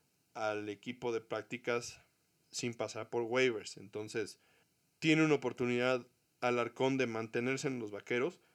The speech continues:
pero por el hueco que tienen en el tackle, en el guard izquierdo, va a ser muy interesante, muy interesante ver en el training camp qué tanto ha mejorado y si puede pelear por la posición titular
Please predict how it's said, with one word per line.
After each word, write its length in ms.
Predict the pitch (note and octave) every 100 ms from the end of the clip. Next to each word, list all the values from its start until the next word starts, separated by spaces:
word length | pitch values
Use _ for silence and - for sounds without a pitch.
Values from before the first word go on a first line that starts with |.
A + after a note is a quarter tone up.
| _ _ _
pero 680 | C3 C3+ C3+ C3+ C#3 G#3+ - _ _ _ _ -
por 360 | C3+ D3 E3
el 220 | D#3 D#3+
hueco 420 | D#3 C#3 D3 C#3+ -
que 100 | G#2
tienen 440 | - C3 C3 A2+
en 180 | G#2+ G#2
el 160 | G2
tackle, 460 | - C#3 - D3 A#2
en 200 | B2+ A#2
el 120 | G#2+ G#2+
guard 180 | C3+
izquierdo, 680 | D3+ - C3 A#2+ A#2+ B2+ F3+ -
va 80 | B2
a 40 | D3+
ser 200 | E3 C#3+
muy 440 | C#3 E3 A3+ G3
interesante, 680 | F3 C#3 B2 - C#3 C3+ A#2+
muy 320 | C3+ G3 G#3+
interesante 1080 | F3 F#3+ F#3+ E3 B2+ - A#2 A2 A#2+ C#3+ - _ _ _ _ -
ver 400 | A2+ C3+ E3 D#3+
en 140 | D3
el 160 | B2 A#2+
training 380 | C3 C3+ C#3
camp 260 | B2+ C3+ C3+
qué 200 | - D3+
tanto 680 | D#3 D3 D3 D3 D3 D3+ F3+ _ _ _ -
ha 140 | C3+
mejorado 640 | D#3 D3+ C3 B2 C3 D3 G3+
y 140 | D3 C3
si 160 | C#3+
puede 380 | C3 D#3 F3+ G3+
pelear 480 | G3 C3+ C#3 E3+ F3+
por 160 | D3+
la 160 | C3 A#2+
posición 420 | A2 A2+ - C#3+
titular 560 | D#3 D3 A#2 B2 C#3+